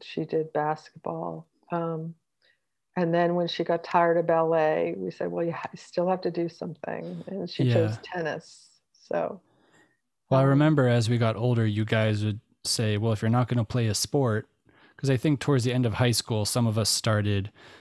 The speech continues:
Speaker 2: to, like, I mean, Kate was primarily playing basketball, and I was,
Speaker 1: Mm-hmm.
Speaker 2: I stopped playing soccer, and, like, Aiden was doing his own thing. So I remember you guys saying, "You either gotta play a sport or, like, get a job."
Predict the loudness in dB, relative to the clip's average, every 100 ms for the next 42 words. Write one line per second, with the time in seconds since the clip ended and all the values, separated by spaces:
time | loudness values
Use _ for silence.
0 | _ -6 -2 -2 -4 -10 -20 _ _ _
1 | _ _ _ -2 0 0 0 0 0 -2
2 | -4 -2 0 0 0 -2 -2 -2 0 -2
3 | -4 -6 -2 -2 0 0 0 0 -2 -4
4 | -10 -20 -20 -20 _ -12 -8 -4 -2 -2
5 | -4 -8 _ _ _ -8 -4 -4 -2 -2
6 | 0 0 0 -2 -2 -2 0 -2 -2 -4
7 | -2 0 2 2 2 2 2 0 -2 0
8 | -2 0 0 -2 -6 -20 -4 2 4 6
9 | 4 4 2 2 2 2 2 2 2 2
10 | 0 0 0 0 0 -2 0 -2 -2 -2
11 | -2 -2 -4 -6 -8 -12